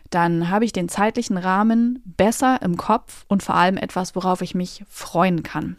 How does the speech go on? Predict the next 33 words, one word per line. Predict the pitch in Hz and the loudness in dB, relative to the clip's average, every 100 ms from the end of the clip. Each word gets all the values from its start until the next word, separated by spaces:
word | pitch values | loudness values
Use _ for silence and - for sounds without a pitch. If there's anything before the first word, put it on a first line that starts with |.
| _ | _
Für | - 208 202 196 190 190 185 - 180 | -6 2 6 6 6 4 0 -4 2
regelmäßig | 220 226 214 208 190 | 4 6 4 0 -2
wiederkehrende | 214 202 - 185 180 - | 0 2 0 0 0 2
Aufgaben, | 202 - 196 196 196 208 - - | 2 2 2 4 2 -2 -8 -6
Haushalt, | 208 185 185 165 170 - | 0 0 2 0 -2 -2
Wäsche, | 165 165 170 | -4 -2 -4
Putzen | 160 - 185 - 180 | -6 -8 -8 -6 -4
und | 156 | -4
so | 160 | -4
weiter, | 170 180 196 185 | -2 -2 0 -4
das | 170 | -4
ist | 180 - | -10 -6
was, | 170 - | -6 -4
wo | |
mein | 175 170 | -2 -2
Gehirn | 170 165 165 | -2 -2 -2
ganz | 175 185 | -2 -4
schnell | 185 170 | -4 -4
aussteigt, | - 170 - 160 156 | -4 -6 -4 -4 -4
weil | 151 | -6
es | - | -6
sagt, | - 170 - - | -6 -8 -8 -8
<laughs> | - | -8
„Hier | 151 143 | -8 -8
fehlt | 156 156 | -10 -12
das | 151 | -10
Dopamin, | 156 156 165 160 | -10 -8 -6 -6
du | |
kannst | 160 165 | -6 -4
allein | 165 165 | -2 -2
die | 165 | -2
Wäsche | 160 - | -4 -8
zusammenlegen.“ | 160 165 165 165 180 | -10 -8 -4 -2 -2